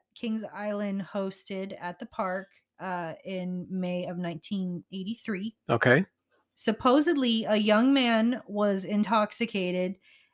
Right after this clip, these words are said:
Speaker 1: and had been climbing on the restricted areas of the Eiffel Tower ride
Speaker 2: Mm-hmm.
Speaker 1: and tragically fell to his death.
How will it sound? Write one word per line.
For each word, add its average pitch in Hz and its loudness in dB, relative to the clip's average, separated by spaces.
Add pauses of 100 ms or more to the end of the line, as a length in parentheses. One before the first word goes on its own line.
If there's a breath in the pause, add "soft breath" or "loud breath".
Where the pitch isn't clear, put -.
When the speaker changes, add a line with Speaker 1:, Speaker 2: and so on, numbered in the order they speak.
(100 soft breath)
Speaker 1:
and 208 2
had 214 4
been 202 2
climbing 240 4
on 240 4
the 220 4
restricted 254 -2
areas 202 0
of 190 -4
the 196 -4
Eiffel 196 -4
Tower 196 0
ride 156 -2 (200)
Speaker 2:
Mm-hmm. 120 4 (280)
Speaker 1:
and 170 0 (100)
tragically 165 0
fell 151 -6
to 160 -8
his 147 -4
death. - -8